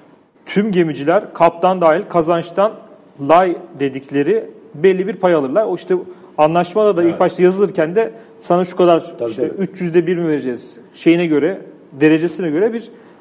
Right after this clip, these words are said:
Speaker 1: e, pay veriyorlar ve herhalde o şeyi de ulaştıktan sonra, e, seferi bitirdikten sonra ona göre veriyorlar. Burada bir aslında bir de girişimcilik kısmı var. Yani biraz daha açabiliriz aslında bunu.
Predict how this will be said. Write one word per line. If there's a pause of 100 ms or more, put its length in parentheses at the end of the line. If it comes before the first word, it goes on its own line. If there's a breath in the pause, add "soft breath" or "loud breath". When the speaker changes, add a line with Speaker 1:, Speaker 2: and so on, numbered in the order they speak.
(240 loud breath)
Speaker 1:
e,
pay
veriyorlar
ve (160)
herhalde
o
şeyi
de
ulaştıktan
sonra, (440)
e,
seferi
bitirdikten
sonra
ona
göre
veriyorlar.
Burada
bir
aslında
bir
de (360 loud breath)
girişimcilik
kısmı
var.
Yani (420 loud breath)
biraz
daha
açabiliriz
aslında
bunu.